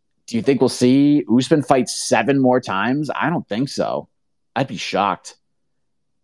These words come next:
It seems like he's losing interest. Like,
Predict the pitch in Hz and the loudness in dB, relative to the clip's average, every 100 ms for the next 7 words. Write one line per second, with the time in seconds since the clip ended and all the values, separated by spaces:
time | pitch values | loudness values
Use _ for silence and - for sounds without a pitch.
0 | - - 139 151 135 127 123 - 117 104 | -18 -4 2 2 4 4 2 2 2 2
1 | 98 120 131 131 113 110 131 175 175 - | 2 2 4 4 2 0 2 2 0 -4
2 | - 120 107 | -2 0 0